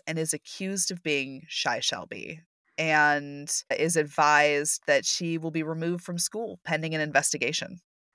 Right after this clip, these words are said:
Bryce makes a snarky comment about Faye cleaning out her locker, leading Faye to understand that Bryce's father, who has pull on the school board, like you were saying now, was the one who got her kicked out.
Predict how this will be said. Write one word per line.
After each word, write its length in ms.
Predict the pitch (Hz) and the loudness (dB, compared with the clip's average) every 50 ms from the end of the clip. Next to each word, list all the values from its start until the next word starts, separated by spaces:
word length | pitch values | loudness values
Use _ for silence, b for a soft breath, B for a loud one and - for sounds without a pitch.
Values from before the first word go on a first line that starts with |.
| _ _ _ _ _ _ _ _ _ _ _ _ _ _ _ _ _ | _ _ _ _ _ _ _ _ _ _ _ _ _ _ _ _ _
Bryce 320 | - 226 180 220 - - 240 | 4 4 6 6 4 0 -2
makes 180 | 214 - - | -2 -4 -2
a 60 | 190 175 | -2 0
snarky 640 | - - 160 156 160 - 156 151 147 147 143 147 - _ | 2 2 2 2 2 0 -4 -4 -2 -2 -4 -6 -10 _
comment 380 | - - 165 156 151 147 143 - | -6 0 2 2 2 2 -2 -2
about 260 | 151 151 147 147 - - | 0 2 2 0 0 -2
Faye 220 | - 160 156 151 | -2 0 0 0
cleaning 320 | - - - 156 151 139 | -2 -4 -4 -4 -4 -2
out 140 | 135 123 - - | -4 -6 -6 -4
her 100 | - 147 | -4 0
locker, 720 | 170 220 247 254 - - 240 233 226 226 220 220 226 220 - - _ _ | 2 4 4 2 2 0 0 0 0 0 0 -2 -4 -6 -8 -10 _ _
leading 320 | - 185 190 185 185 180 175 | -6 -4 -2 0 -2 -2 -2
Faye 220 | - 214 220 233 | -2 0 0 0
to 100 | 233 202 | 2 0
understand 640 | 196 190 185 180 175 - - - 160 156 156 156 160 - | 0 -2 -2 -2 -2 -2 -2 0 0 0 0 -2 0 2
that 180 | 156 147 139 - _ | 2 2 2 0 _
Bryce's 400 | - 160 160 160 - - 151 - | 2 2 2 2 2 -2 -4 -6
father, 600 | - - - 285 294 269 170 131 123 127 147 160 - - | -6 -2 -2 0 0 0 0 -2 -2 -2 -4 -6 -8 -8
who 240 | - 151 143 143 147 | -8 -6 -6 -6 -8
has 280 | 135 - - 147 143 - | -8 -4 -2 -2 -2 -2
pull 220 | - - - 139 | -4 -6 -6 -4
on 140 | 135 135 151 | -4 -4 -2
the 60 | 160 | -2
school 280 | - - - 139 - - | -2 -2 -2 -6 -10 -8
board, 220 | - - - - 170 | -6 -6 -4 -2 -2
like 180 | 160 - - - | -4 -4 -4 -4
you 60 | 139 | -2
were 100 | 139 147 | -2 -2
saying 360 | - - - 139 135 135 143 | 0 0 0 0 0 0 -2
now, 260 | 147 139 135 135 156 B B B B B B B B B B B B _ - | -4 -4 -4 -4 -6 B B B B B B B B B B B B _ 0
was 480 | 170 180 185 185 180 175 - - - - | 4 6 8 8 6 4 0 -2 -2 -2
the 100 | - 175 | 0 0
one 260 | 175 165 190 196 196 | 2 4 2 2 2
who 180 | 196 175 196 185 | 0 -2 -4 2
got 200 | 165 165 143 - | 2 2 2 2
her 120 | - 139 | -2 -8
kicked 320 | 131 - - 139 - _ - | -8 -8 -14 -16 -14 _ -10
out. 220 | 143 143 - - | -8 -8 -10 -12